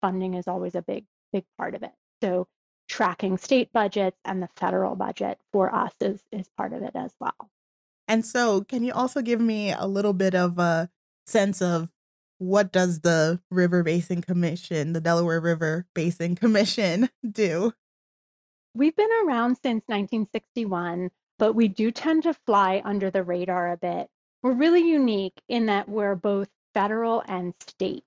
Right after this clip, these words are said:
Speaker 1: government. We are an interstate and federal compact agency. And what that means is really the states and the U S government came together in the nineteen sixties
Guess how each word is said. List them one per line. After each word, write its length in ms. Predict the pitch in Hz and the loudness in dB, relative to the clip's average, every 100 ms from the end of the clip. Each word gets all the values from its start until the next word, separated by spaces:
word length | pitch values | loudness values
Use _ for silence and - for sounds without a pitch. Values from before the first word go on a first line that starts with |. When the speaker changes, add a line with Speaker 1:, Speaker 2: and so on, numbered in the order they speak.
| - | -2
Speaker 1:
government. 580 | 220 196 190 - - - _ - | 0 0 0 -2 -6 -12 _ 2
We 240 | 220 214 | 4 6
are 100 | 196 | 6
an 220 | 180 190 - | 4 2 4
interstate 880 | 277 277 294 269 - - 220 214 - 196 | 6 6 6 2 0 2 4 4 0 -2
and 280 | 202 233 | 2 2
federal 680 | - 214 196 196 190 185 185 - | 2 0 2 2 2 0 -2 -12
compact 640 | - 196 190 - 175 180 - | -8 -4 -4 -4 -6 -6 -4
agency. 680 | 220 208 202 190 - - - _ _ _ - | -2 -2 -2 -4 -8 -10 -10 _ _ _ 0
And 200 | 262 240 | 6 8
what 160 | 262 320 | 6 6
that 200 | 349 285 | 4 6
means 300 | 330 359 254 | 8 8 8
is 180 | 226 208 | 4 4
really 340 | 214 220 233 | 4 6 6
the 120 | 214 | 4
states 500 | 202 - 226 233 302 - - | -2 0 0 0 -2 -8 -4
and 180 | 214 | 0
the 320 | 196 190 196 - | 2 2 0 -2
U 240 | 202 196 | -4 0
S 180 | 262 302 - | 0 0 0
government 480 | 294 247 196 180 - | 0 0 -2 -6 -8
came 320 | - 208 233 | -4 0 0
together 500 | 269 254 233 202 190 - | 2 2 4 2 0 -2
in 140 | 208 | -2
the 80 | 220 | 0
nineteen 400 | 226 220 208 208 | 0 -2 -2 -4
sixties 580 | - 208 - 202 208 | -4 -6 -6 -8 -6